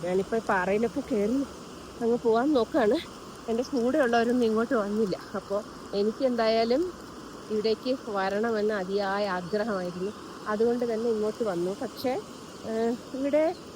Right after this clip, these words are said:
ഇപ്പൊ ചെളി ആയതുകൊണ്ട് തന്നെ ഒന്ന്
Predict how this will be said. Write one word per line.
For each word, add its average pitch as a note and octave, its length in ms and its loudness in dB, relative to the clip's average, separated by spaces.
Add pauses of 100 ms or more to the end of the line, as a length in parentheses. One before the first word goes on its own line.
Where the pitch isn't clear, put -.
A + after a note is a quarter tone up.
ഇപ്പൊ C#4+ 180 -2
ചെളി C4 400 4
ആയതുകൊണ്ട് C4+ 680 6
തന്നെ A3 360 0 (1040)
ഒന്ന് C4+ 340 6